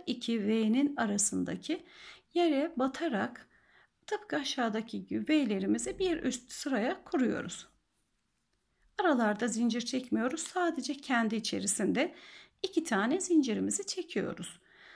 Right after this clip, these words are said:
Tığımın başını doluyorum. İki V arasına giriyorum. Bir. İki tane zincir. Tekrar bir tane V.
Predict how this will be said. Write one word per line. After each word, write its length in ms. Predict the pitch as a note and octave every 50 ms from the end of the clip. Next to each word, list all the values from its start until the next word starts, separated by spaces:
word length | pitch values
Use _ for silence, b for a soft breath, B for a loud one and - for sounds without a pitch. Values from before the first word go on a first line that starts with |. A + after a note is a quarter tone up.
| B B -
Tığımın 360 | - E4 F#4 F#4+ G#4 G#4 F#4+
başını 360 | E4 C#4 - - C4+ B3+ A#3 G#3
doluyorum. 600 | G#3+ G3+ F#3+ G3+ G#3+ - F#3 C4 D#4 E4+ - - _ -
İki 280 | D4 C4+ - E4+ D#4+
V 200 | D4 C4+ B3 -
arasına 500 | - - F#3+ G3 G#3 - - G#3+ G3 G3
giriyorum. 800 | G3+ - - C4+ C#4 C4+ C4+ C4+ C4 C4 C4+ C#4 C#4+ C#4+ C#4+ - - _ _ _ _ _ _ _ _ _ _ _ _ _ _ _ _
Bir. 380 | - C4+ - - - - - - _ _ _ _ _ _ _ _ _ _ _ _ _ _ _ _ _ _ _ _ _ -
İki 220 | F4 E4+ - D#4+
tane 360 | - C#4 A#3+ G#3+ G#3 G3+ G#3 G3
zincir. 640 | G3+ G3+ G#3 G#3 F#3+ - A#3+ C4+ E4+ E4 - - - _ _ _ _ _ _ _ _ _ _
Tekrar 680 | _ - F#4+ E4+ - - - G#3 G#3 A#3 C4 C4 - - _ _ _ _ _ _ _ _ _ _ _ _ _ _ _ _ _ _ _ _ _ _ _ _ _ _ _ _ _ _ _ _ _ _ -
bir 240 | F#4 E4 A#3+ - -
tane 420 | A3 G3 G3 G#3 A3+ B3+ A3+ F3
V. 200 | F3 - - -